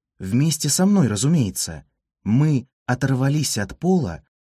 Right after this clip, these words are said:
ровно в тот момент, когда пёс попытался достать меня зубами. Вместо этого он влетел головой в вазу. Теперь оттуда торчали только зад с куцым хвостом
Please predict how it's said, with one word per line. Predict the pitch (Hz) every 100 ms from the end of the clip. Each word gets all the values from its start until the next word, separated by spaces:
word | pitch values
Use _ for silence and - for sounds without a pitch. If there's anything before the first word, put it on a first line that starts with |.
| -
ровно | 123 160 175 117 110
в | -
тот | 151 139
момент, | 113 131 190 185
когда | 117 107 113
пёс | - 175 185
попытался | - 123 120 156 170 -
достать | 123 117 - - 160 135
меня | 135 135
зубами. | 123 139 147 92 78 - _ _ _ _
Вместо | 104 113 135 - 127
этого | 175 170 95 85 - _ -
он | 147
влетел | 123 135 135 - 170
головой | 143 123 120 131 131
в | 104
вазу. | 113 110 87 73 - _ _
Теперь | - 101 127 156 151 _ _ _
оттуда | 120 127 - 196 151
торчали | 143 123 - 156 139
только | 131 123 117
зад | 101 101 170
с | - -
куцым | - 180 - 151 143
хвостом | 107 95 - 156 170